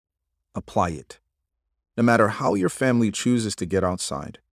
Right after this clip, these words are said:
remember that these are times to seek God together,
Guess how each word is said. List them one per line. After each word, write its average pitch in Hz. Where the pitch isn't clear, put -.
remember 113
that 90
these 143
are 156
times 90
to -
seek -
God 87
together, -